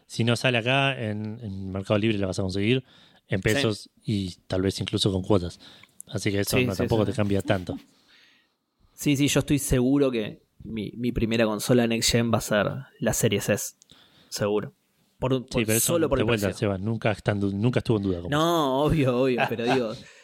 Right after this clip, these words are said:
Speaker 2: so-, solo por el precio ya sé que es. No, pero depende. Si, si, si hubiera, obviamente que no iba a pasar, pero si, si hubiera una,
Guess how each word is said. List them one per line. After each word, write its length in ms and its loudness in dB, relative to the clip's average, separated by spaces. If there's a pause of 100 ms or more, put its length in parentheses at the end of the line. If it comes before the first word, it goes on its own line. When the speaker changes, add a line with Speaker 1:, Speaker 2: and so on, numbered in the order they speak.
(120)
Speaker 2:
so-, 240 -6
solo 340 2
por 120 4
el 100 4
precio 360 4
ya 180 -4
sé 180 -4
que 60 -4
es. 100 -8
No, 360 2
pero 180 4
depende. 440 0
Si, 280 -4
si, 340 -6
si 180 -4
hubiera, 360 2 (100)
obviamente 340 4
que 60 4
no 60 0
iba 80 4
a 20 -4
pasar, 260 2
pero 220 -2
si, 500 -4 (300)
si 220 -4
hubiera 300 4
una, 840 -2